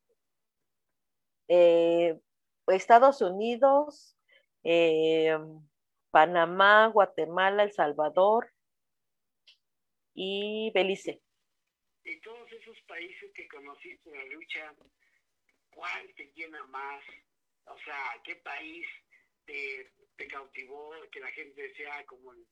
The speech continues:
Speaker 2: en la mexicana, o sea, de, de eufóricas, ¿no?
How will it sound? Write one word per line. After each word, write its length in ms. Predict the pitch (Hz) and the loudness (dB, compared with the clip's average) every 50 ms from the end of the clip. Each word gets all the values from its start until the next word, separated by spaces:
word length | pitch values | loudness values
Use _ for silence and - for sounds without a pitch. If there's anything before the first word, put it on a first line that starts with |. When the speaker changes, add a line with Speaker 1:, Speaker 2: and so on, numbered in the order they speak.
| _ _ | _ _
Speaker 2:
en 240 | 131 127 123 123 127 | -20 -20 -20 -20 -18
la 120 | 127 127 | -18 -18
mexicana, 800 | 123 127 - - 135 131 - 143 143 147 147 147 147 147 147 143 - _ _ _ _ _ | -18 _ -20 -20 -20 -18 -16 -14 -14 -14 -16 -16 -18 -18 -18 -18 -20 _ _ _ _ _
o 100 | - - | -20 -20
sea, 160 | - - 359 | -18 -18 -18
de, 280 | 165 - - - - - _ - | -16 -16 -18 -18 -18 -20 _ -18
de 80 | 139 143 | -18 -18
eufóricas, 600 | 139 - - 339 415 440 208 - - - - - | -18 -20 -20 -20 -16 -16 -14 -14 -14 -16 -16 -18
¿no? 240 | 403 - - - - | -20 -20 -20 -20 -20